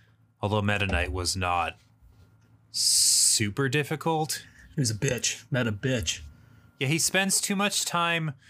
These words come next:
Speaker 1: sort of, like, rotating his body and getting ready for another crazy strike, but they're all so telegraphed, you can just sort of, like, step slightly out of the way, and then while he's preparing, you just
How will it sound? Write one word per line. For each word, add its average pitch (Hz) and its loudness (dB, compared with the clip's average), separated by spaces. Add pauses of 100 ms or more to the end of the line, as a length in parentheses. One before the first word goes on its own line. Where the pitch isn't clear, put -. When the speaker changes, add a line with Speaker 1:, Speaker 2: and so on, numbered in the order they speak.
(220)
Speaker 1:
sort 147 2
of, 135 -4
like, 127 0
rotating 117 0
his 110 0
body 107 0
and 104 0
getting 104 0
ready 101 0
for 101 -2
another 98 -2
crazy 101 -2
strike, 98 0
but 107 -8
they're 113 -2
all 120 0
so 120 0
telegraphed, 110 0
you 110 0
can 110 0
just 107 2
sort 113 0
of, 110 0
like, 98 -2 (460)
step - 2
slightly 113 0
out 113 2
of 104 0
the 104 0
way, 98 -2 (260)
and 110 0
then 110 2
while 110 2
he's 110 0
preparing, 113 -2
you 101 -2
just 101 2